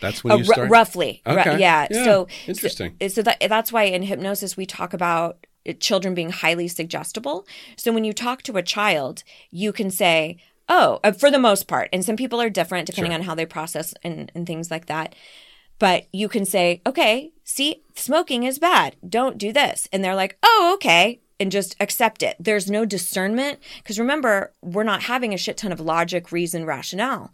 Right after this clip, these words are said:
Speaker 1: Mm-hmm.
Speaker 2: So we're having, there's no critical factor to go, "That makes sense," or, "That doesn't
Speaker 1: Mm-hmm.
Speaker 2: make sense," or, "No, we're not gonna believe that," or, "Yes, we're gonna believe that." That develops a, much later
Speaker 1: Huh.
Speaker 2: as a defense mechanism.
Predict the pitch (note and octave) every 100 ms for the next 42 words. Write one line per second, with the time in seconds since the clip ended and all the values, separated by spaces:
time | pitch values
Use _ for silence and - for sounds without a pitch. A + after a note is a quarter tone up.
0 | - G#2+ G#2+ G2 G#2 G3 F3 F3+ G#3 A3+
1 | - A#3 C#4 G#3 F#3+ F#3 F3+ _ E3+ G3+
2 | F#3 G3 A3 A3 C4 A#3 G3+ G#3+ G#3 G#3
3 | F#3+ F3+ F3+ E3 - F3 A#3 F4+ - G3+
4 | E3 - - D3+ C3+ - - - - -
5 | A#3 B3 D#4 D#4+ G#3 D4+ E4+ D#4 G3 F3
6 | D3+ - F3 D3 G#3+ - - F#3+ F#3 A3+
7 | C4 B3 C4+ G4+ G#4+ D4 G#3 E3+ E3 D#3+
8 | F3 E3 E3+ F#3+ F#3+ C4+ F4 C#4 G#3 F#3+
9 | D#3+ D#3 D#3 G3+ E3+ E3 - - - -
10 | - - - - E3+ A3+ G#3 G3 F3 E3+
11 | F#3+ D#3 - F#3+ F3 - G#3 C4+ D4 -
12 | - A2 G#2 _ _ - F#3 F3+ F3+ F3
13 | F3+ G#3 G3 D3 - - - - -